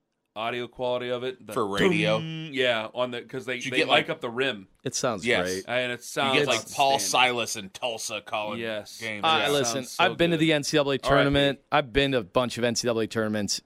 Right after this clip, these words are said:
Speaker 3: It is, it, I know it's not packed. It never looks packed until the end of the night when it's Duke or Kentucky. And, you know, but that, there's a charm to it. Twelve fifteen, the place is empty. These guys are playing with the season on the line.
Speaker 2: Right.
Speaker 3: I don't care. That, that should normally, that
Speaker 1: Someone's
Speaker 3: alone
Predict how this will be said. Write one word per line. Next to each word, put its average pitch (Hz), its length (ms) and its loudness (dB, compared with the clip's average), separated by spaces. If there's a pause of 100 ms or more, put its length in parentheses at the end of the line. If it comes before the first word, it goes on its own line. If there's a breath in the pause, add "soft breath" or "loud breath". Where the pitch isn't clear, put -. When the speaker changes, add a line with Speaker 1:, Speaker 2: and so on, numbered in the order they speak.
(120)
Speaker 3:
It 123 140 2
is, 113 320 -2 (120)
it, 135 160 2
I 147 100 4
know 170 180 4
it's - 140 -4
not 170 180 2
packed. - 440 4
It - 80 -10
never 156 180 4
looks 151 220 -2
packed 127 440 2 (320 soft breath)
until 147 240 4
the 143 140 0
end 143 100 2
of 143 60 -2
the 135 60 0
night 131 340 2
when 127 140 0
it's 101 180 -4
Duke 131 540 2
or 120 60 0
Kentucky. 123 680 2 (380 loud breath)
And, 143 320 4
you 202 80 4
know, 202 140 2
but 160 160 -2
that, 185 260 2
there's 151 180 0
a 151 60 -2
charm 247 460 4
to 107 120 0
it. 92 160 -6
Twelve 180 380 2
fifteen, 160 600 0 (260 soft breath)
the 143 60 6
place 196 380 4
is 170 140 0
empty. 139 500 0 (320 soft breath)
These 160 180 2
guys 262 280 4
are 233 40 0
playing 240 440 2
with 165 100 -2
the 170 100 2
season 226 520 2
on 143 100 2
the 135 80 -2
line. 95 320 -4
Speaker 2:
Right. 87 240 -6 (260 soft breath)
Speaker 3:
I 285 100 8
don't 320 180 -4
care. 226 320 2
That, 214 260 2
that 285 200 2
should 190 380 -4
normally, 185 540 4
that 180 280 2
Speaker 1:
Someone's 190 300 4
Speaker 3:
alone 165 40 2